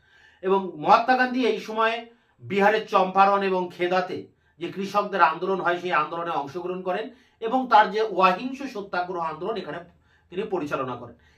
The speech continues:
এরপরে গুজরাটের আমেদাবাদেও তিনি, আহ, মিল শ্রমিকদেরকে নিয়েও সেখানে একটা সত্যাগ্রহ আন্দোলন পরিচালনা করেন এবং এই আন্দোলনগুলি ছিল তার প্রথম, ভারতবর্ষের প্রথম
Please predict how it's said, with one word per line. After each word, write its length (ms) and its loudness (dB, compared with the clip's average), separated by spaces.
এরপরে 320 0
গুজরাটের 520 0
আমেদাবাদেও 800 -2
তিনি, 360 -8
আহ, 260 -2
মিল 340 -4
শ্রমিকদেরকে 800 -2
নিয়েও 320 -4
সেখানে 320 -10
একটা 220 -10
সত্যাগ্রহ 480 -8
আন্দোলন 320 -10
পরিচালনা 460 -12
করেন 200 -20
এবং 220 2
এই 160 10
আন্দোলনগুলি 680 6
ছিল 160 -6
তার 240 0
প্রথম, 540 -8
ভারতবর্ষের 440 -2
প্রথম 540 -6